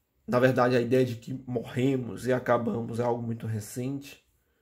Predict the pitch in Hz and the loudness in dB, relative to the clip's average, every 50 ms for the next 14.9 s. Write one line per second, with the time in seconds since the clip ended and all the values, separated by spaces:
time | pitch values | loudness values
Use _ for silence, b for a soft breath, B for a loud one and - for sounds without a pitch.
0 | _ _ _ _ _ _ _ _ _ _ _ _ _ _ _ _ _ _ - 131 | _ _ _ _ _ _ _ _ _ _ _ _ _ _ _ _ _ _ -16 -14
1 | 120 107 113 110 107 110 110 110 107 107 113 117 127 131 135 139 143 143 - - | -8 -4 -2 0 2 2 2 0 0 0 2 4 6 6 6 4 4 0 -4 -12
2 | - - 123 113 113 113 123 139 135 - 117 123 117 113 107 107 113 117 117 110 | -10 -6 -4 -4 -2 -2 -2 -4 -4 -6 -6 -4 -4 -4 -4 -4 -6 -4 -4 -4
3 | 110 117 117 113 117 113 120 120 117 117 117 - - 123 123 113 117 117 120 120 | -4 -4 -4 -4 -4 -2 -2 -2 -2 -4 -6 -6 -6 -6 -4 -2 -2 -2 -2 -2
4 | 117 113 - 117 110 - - 110 113 113 101 110 120 127 139 143 139 139 127 131 | -4 -4 -4 -6 -6 -6 -6 -6 -6 -4 0 2 6 6 6 6 6 4 2 -2
5 | 131 135 - - _ _ _ _ _ - - - - 117 117 120 117 117 117 - | -6 -10 -14 -18 _ _ _ _ _ -20 -20 -18 -14 -10 -8 -6 -6 -6 -4 -4
6 | 135 127 123 117 113 113 123 117 117 117 110 - - - - 131 143 151 151 151 | -2 -2 0 -2 -2 -4 -4 -6 -6 -6 -8 -10 -12 -10 -6 -4 -4 -4 -4 -4
7 | 151 156 b b b b b b b b b b b b - 123 113 117 - - | -6 -8 b b b b b b b b b b b b -4 -4 -4 -2 0 0
8 | 113 113 - 123 120 113 117 113 113 110 110 110 - - 113 117 113 117 123 120 | 0 0 0 -2 -4 -4 -4 -4 -4 -4 -4 -2 0 2 2 2 2 2 0 0
9 | 117 117 120 120 - - 233 185 123 110 120 120 - - 127 123 - - 123 113 | 0 -2 -4 -6 -4 -4 -4 -4 -4 -4 -6 -6 -4 -4 -4 -4 -2 -2 -4 -2
10 | 117 120 113 - 120 117 110 101 113 113 113 - - 113 110 - - 120 120 123 | 0 0 0 0 0 0 0 0 -2 -4 -4 -4 -4 -4 -4 -4 -4 -4 -4 -4
11 | 120 - b b b b b b b b b b - 117 117 110 104 - - - | -4 -4 b b b b b b b b b b 0 2 2 2 0 0 0 2
12 | 117 131 143 147 143 - - - - - - 117 - - 127 117 117 - 123 117 | 4 6 6 6 4 0 -4 -8 -10 -12 -12 -12 -8 -4 -4 -4 -4 -2 -4 -6
13 | 117 - - 113 110 113 113 - - - _ - 123 123 123 - 127 123 120 120 | -4 -2 -2 -2 -2 -2 -6 -12 -16 -20 _ -10 -8 -8 -8 -6 -6 -6 -6 -6
14 | 127 123 123 120 120 120 123 - - - - 131 123 127 135 135 135 | -6 -6 -6 -4 -2 -2 -2 -4 -6 -8 -8 -4 -2 -2 -2 -2 -4